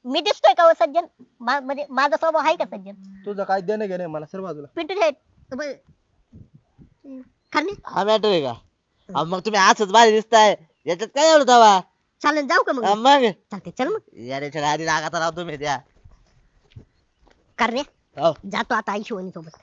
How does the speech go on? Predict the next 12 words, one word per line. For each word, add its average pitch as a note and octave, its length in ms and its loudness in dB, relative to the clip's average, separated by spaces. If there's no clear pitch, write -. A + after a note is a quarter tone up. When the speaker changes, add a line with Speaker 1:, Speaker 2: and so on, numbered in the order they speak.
Speaker 3:
अ, - 40 -8
अ, A3+ 460 -2
तोंडाला F3 420 -4
ते F3 60 -4
काय F3+ 140 0
बोलता F3 300 0
राव? E3 160 0
एवढी F#3+ 180 -6
सोन्यासारखी F#3 460 -2
बायको G3 260 0
घरी G3 200 2
असताना F3+ 360 -2